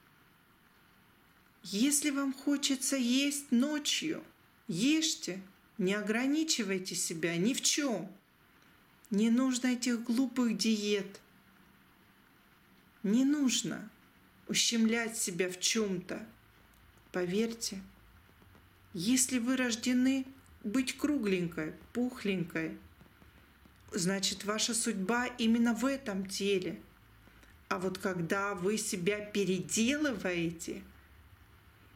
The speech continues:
заставляете страдать свое тело, истязать свое тело глупыми диетами, какими-то ограничениями, поверьте, судьба уходит от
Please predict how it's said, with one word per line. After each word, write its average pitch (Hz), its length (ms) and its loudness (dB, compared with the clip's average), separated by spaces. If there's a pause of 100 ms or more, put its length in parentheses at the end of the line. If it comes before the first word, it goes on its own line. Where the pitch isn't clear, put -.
(180)
заставляете 214 1200 0
страдать 233 840 0
свое 214 380 0
тело, 208 640 -2 (300)
истязать 214 840 0
свое 202 400 0
тело 185 520 -2 (720)
глупыми 220 600 2
диетами, 190 1080 -2 (720)
какими-то 269 640 0
ограничениями, 233 1500 0 (1080)
поверьте, 220 460 0
судьба 196 680 -2 (220)
уходит 214 600 -4
от 170 180 -8